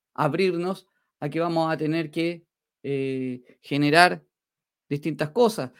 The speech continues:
que vamos a tener que gastar tiempo, que vamos a tener que gastar dinero, que vamos a ten-, es así. Y por favor, no es que me estoy poniendo negativo, y Claudio está hablando de ingresos pasivos, pero, pero en realidad hay que igual hacer cosas. Sí, hay que hacer cosas. <laughs> No quiero,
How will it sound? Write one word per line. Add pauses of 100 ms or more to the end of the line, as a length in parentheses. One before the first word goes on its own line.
(200)
que
vamos
a
tener
que
gastar
tiempo, (200)
que
vamos
a
tener
que
gastar
dinero, (180)
que
vamos
a
ten-, (540)
es
así. (280)
Y
por
favor, (200)
no
es
que
me
estoy
poniendo
negativo,
y
Claudio
está
hablando
de
ingresos
pasivos,
pero, (320)
pero
en
realidad
hay
que
igual
hacer
cosas.
Sí,
hay
que
hacer
cosas. (200)
<laughs> (1160)
No
quiero,